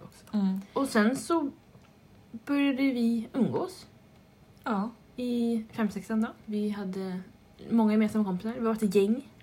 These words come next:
Speaker 1: Hemlig klubb hade vi.
Speaker 2: Ja, sleepover club.
Speaker 1: Ja.
Speaker 2: Totalt rip-off från <laughs> the actual sleepover club.
Speaker 1: Ja.
Speaker 2: Vi gjorde medlemskort.
Speaker 1: Ja,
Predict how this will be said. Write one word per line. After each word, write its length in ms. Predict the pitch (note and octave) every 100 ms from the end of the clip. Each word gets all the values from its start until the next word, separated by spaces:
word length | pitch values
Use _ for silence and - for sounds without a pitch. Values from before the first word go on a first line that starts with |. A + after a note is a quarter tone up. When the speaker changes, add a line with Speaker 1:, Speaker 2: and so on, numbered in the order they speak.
| - -
Speaker 1:
Hemlig 420 | G#3 B3 B3 B3
klubb 240 | A#3 A#3+
hade 200 | C4+ C4
vi. 80 | C#4+ - -
Speaker 2:
Ja, 340 | G#3 G3 F#3+ F3+
sleepover 520 | B3 A3+ F#3+ F#3 F#3
club. 240 | - - G#3 F#3+
Speaker 1:
Ja. 360 | G#3 F#3+ G#3 A#3 - - - -
Speaker 2:
Totalt 600 | A#3+ A#3+ C#4 A#3 F3+ F#3+
rip-off 540 | F#3+ G3+ - F#3+ -
från 360 | - F#3+ F#3 F#3+
<laughs> 340 | F#3+ - C#4
the 160 | A3+ G#3+
actual 580 | A3 G3 - F#3 E3 F#3+
sleepover 600 | - F#3 G3 F3 E3 C4
club. 120 | A#3 - - -
Speaker 1:
Ja. 60 | D#4+ - - - -
Speaker 2:
Vi 120 | A#3
gjorde 220 | A#3+ A#3
medlemskort. 880 | A3+ B3+ F3+ F3 F3+ - - - - - -
Speaker 1:
Ja, 300 | A#3 B3 A3+